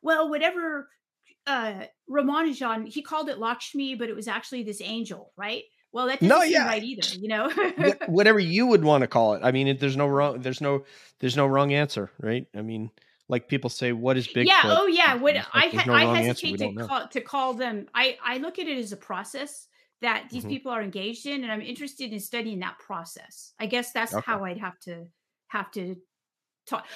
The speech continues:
Speaker 1: I mean, I think it's a helpful process, D J. Like, I'm gonna say, this
Speaker 2: Yeah.
Speaker 1: is where inspiration has, has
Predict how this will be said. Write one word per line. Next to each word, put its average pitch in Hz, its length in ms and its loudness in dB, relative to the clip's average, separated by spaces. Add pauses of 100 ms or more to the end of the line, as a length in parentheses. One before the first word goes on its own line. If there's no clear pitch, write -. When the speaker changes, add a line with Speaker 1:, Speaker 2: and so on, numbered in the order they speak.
Speaker 1:
I 277 80 6
mean, 302 140 4
I 220 60 2
think 339 220 -2
it's 277 120 -4
a 240 40 -4
helpful 233 380 -6
process, 220 540 -8
D 208 140 -6
J. - 380 -12 (380)
Like, 247 220 2
I'm 240 140 4
gonna 277 320 2
say, 226 500 -2 (180)
this 247 320 0
Speaker 2:
Yeah. - 0 -
Speaker 1:
is 233 140 -6
where 247 180 -2
inspiration 214 800 -8
has, 196 280 -10 (160)
has 175 420 -10